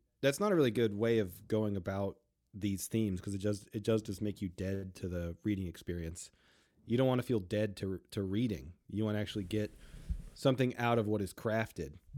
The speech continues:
So to just be, like, relentlessly hit over the head with very similar stories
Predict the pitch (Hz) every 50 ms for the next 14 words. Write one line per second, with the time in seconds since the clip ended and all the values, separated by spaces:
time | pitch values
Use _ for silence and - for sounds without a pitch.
0 | - - - - - _ - - - - - - - - - - - - 135 123
1 | 120 110 - 127 123 139 - - - 131 120 117 110 - - - 117 113 104 107
2 | 113 110 90 120 110 - - 110 107 104 113 104 107 107 101 104 101 98 95 101
3 | 101 104 98 92 95 92 90 101 107 104 107 101 95 - - 113 104 101 98 98
4 | 95 92 90 92 - _ _ _ - _ - - - - - - _ - - _
5 | _ _ - - - 147 143 143 139 127 120 110 104 107 - -